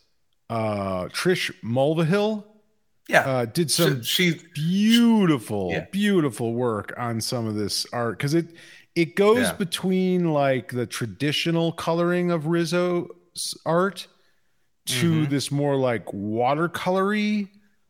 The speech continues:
Speaker 2: Well, they, they may be
Speaker 1: effect.
Speaker 2: working, collaborating together, because she's been coloring him for a
Speaker 1: For a
Speaker 2: long
Speaker 1: while,
Speaker 2: time. She
Speaker 1: yeah.
Speaker 2: did, she did the entire Hundred Bullets run,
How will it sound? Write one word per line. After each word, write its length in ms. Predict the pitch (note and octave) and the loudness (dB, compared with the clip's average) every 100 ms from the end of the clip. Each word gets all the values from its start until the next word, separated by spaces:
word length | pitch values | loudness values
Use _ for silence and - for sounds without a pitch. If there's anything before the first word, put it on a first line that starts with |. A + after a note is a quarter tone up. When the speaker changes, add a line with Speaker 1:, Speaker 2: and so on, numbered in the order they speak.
| _ _ | _ _
Speaker 2:
Well, 140 | B2 | 0
they, 240 | A#2+ E3+ - | 4 4 4
they 240 | A#2 C#3+ | 0 2
may 220 | G3 G#3 | 2 2
be 80 | F3+ | 0
Speaker 1:
effect. 100 | C#3 | -2
Speaker 2:
working, 340 | C3+ B2 C3 A#2 | -2 -2 -6 -6
collaborating 680 | - B2 A#2+ A#2+ A#2+ A#2 G2 | 2 4 6 2 0 -2 -4
together, 360 | E2 A2+ A#2 | 0 0 0
because 340 | F#2 F2 G2 - | -4 -6 -6 -6
she's 300 | - C#3+ - | -6 -6 -6
been 180 | F#3 | -8
coloring 480 | B2+ A2+ A2 G#2 F#2+ | 0 0 0 -4 -6
him 180 | F#2+ E2+ | -6 -8
for 180 | - G2+ | -8 -6
a 80 | G2+ | -2
Speaker 1:
For 80 | |
a 80 | C#3+ | 0
Speaker 2:
long 280 | B2 A#2+ A#2+ | 2 2 0
Speaker 1:
while, 80 | - | 0
Speaker 2:
time. 240 | G#2 F2+ | 0 0
She 80 | D#2+ A#2+ B2 | -2 -2 -4
Speaker 1:
yeah. 80 | |
Speaker 2:
did, 100 | B2+ - - - | -6 -12 -20 -6
she 160 | D3+ | -2
did 160 | D3+ C3 | 0 -2
the 100 | B2 | -4
entire 340 | A2 A2+ G2 | 0 2 2
Hundred 260 | G2 F#2+ D#2+ | 0 -6 -6
Bullets 360 | E2+ G2 - | -6 -6 -8
run, 300 | A#2 A#2 A2+ | -6 -6 -8